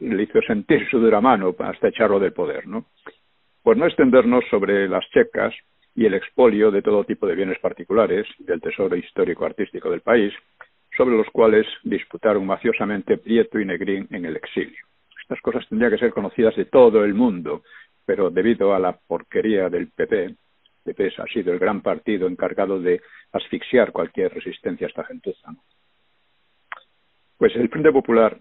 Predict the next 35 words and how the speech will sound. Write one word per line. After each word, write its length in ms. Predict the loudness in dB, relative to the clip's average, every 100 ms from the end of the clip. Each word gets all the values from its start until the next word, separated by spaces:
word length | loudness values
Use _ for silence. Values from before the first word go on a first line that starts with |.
| _ _ _ _ _
digamos, 340 | -8 -6 -4 -2
fue 120 | 0
una 180 | 2 2
alianza 440 | 2 2 0 -2 -2
de 100 | 0
separatistas, 760 | -2 -2 -2 -2 -4 -2 -4 -4 _ _ _ _ -8
sovietizantes 800 | -2 0 -2 -2 0 0 0 -2 -6 _ -8
y 100 | -4
golpistas 440 | -2 -2 -6 -6 -8
como 160 | -8
hazaña. 400 | -2 -2 -2 -8 _ _ -20 _ _ _ _ _
Eh, 260 | -4 -2 -2 -4 0
solo 180 | 2
esta 200 | 2 -2
constatación 580 | -2 -2 0 0 -2 -2
ya 120 | 0
explica 340 | -2 -2 -2 -2
la 80 | -2
guerra 220 | -2 -6
civil 300 | -8 -12 -12
y 20 |
su 100 | -14
sentido. 420 | -18 -8 -8 -8 -16 _ _ _ _ _ _ _ -10
Había 320 | -6 -2 -4
gente, 480 | -4 -6 -4 -8 -10 _ -6
muchos, 340 | -6 -4 -6 -8 _ _
la 80 | -16
mayoría 480 | -10 -2 0 0 -4
de 160 | -8 -12
los 80 | -8
españoles, 540 | -4 -4 -2 -2 -4
que 80 | -8
no 60 | -12
estaban 300 | -8 -6 -6
dispuestos 420 | -12 -12 -14